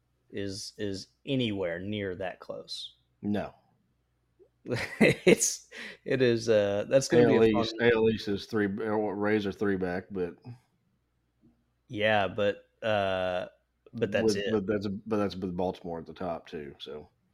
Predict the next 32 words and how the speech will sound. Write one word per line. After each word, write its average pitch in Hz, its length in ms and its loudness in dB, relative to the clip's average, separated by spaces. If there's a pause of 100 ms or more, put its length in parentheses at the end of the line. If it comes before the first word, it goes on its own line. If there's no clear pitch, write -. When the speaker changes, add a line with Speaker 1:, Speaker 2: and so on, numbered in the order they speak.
(100)
Speaker 1:
Right, 104 360 0
'cause 117 220 0
at 107 120 -2
this 120 160 2
point 117 260 0
the 110 80 -2
Jays 107 340 2
aren't 101 180 -2
even, 95 340 -8
aren't 113 180 -2
even 95 180 -4
a 90 40 -6
wild 95 300 0
card 98 240 -6
team 107 300 -14 (680)
right - 180 -6
now. 53 240 -16 (3000)
So, 98 460 -2 (200)
I 104 40 -6
mean, 101 160 -6
the 95 60 -8
Blue 113 180 -2
Jays 101 280 -2
are 92 80 -6
essentially 95 680 -6 (260)
ten 151 180 0
and 147 100 2
a 117 40 4
half 127 280 -2
back 104 340 0
with, 101 280 -4 (720)
uh, 98 520 -6